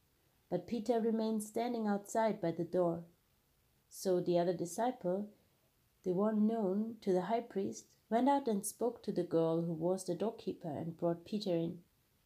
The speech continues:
Then the servant girl who was the doorkeeper said to Peter,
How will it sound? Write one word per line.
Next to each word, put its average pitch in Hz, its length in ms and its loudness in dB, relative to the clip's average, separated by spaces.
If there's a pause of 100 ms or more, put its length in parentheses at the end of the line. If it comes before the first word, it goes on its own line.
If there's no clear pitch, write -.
(1400)
Then 208 160 2
the 226 100 2
servant 277 460 2
girl 233 380 0
who 208 80 -2
was 202 240 0
the 202 80 -2
doorkeeper 180 720 -2
said 190 320 -6
to 190 60 -8
Peter, 202 480 -6